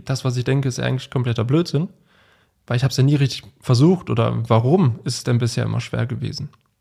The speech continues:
Und hier die Sicht von außen zu haben, um letztendlich diese Glaubenssätze abzuändern, weil wenn du innerlich was anderes glaubst und sagst, "Hey, abnehmen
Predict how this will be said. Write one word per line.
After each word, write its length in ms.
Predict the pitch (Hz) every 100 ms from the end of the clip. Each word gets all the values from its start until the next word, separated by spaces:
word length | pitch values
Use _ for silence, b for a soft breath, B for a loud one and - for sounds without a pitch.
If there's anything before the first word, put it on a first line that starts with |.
| _ - b b b
Und 160 | - 113
hier 140 | 175
die 80 | 156
Sicht 240 | 135 156
von 140 | - 120
außen 320 | 131 143 127
zu 160 | 117 113
haben, 220 | 120 123 - _ _ _ _ _ _ - -
um 160 | 147
letztendlich 360 | 135 120 127 123
diese 240 | 123 117
Glaubenssätze 540 | 113 120 131 127 117 -
abzuändern, 500 | 156 - - 147 147 B B B B B B B -
weil 140 | 117
wenn 100 | 135
du 60 | 135
innerlich 440 | 180 190 156 143
was 120 | 139
anderes 280 | - 127 113
glaubst 360 | - 160 151 131
und 60 |
sagst, 280 | 120 127 -
"Hey, 180 | 165 156
abnehmen 580 | - 143 139 139 127 -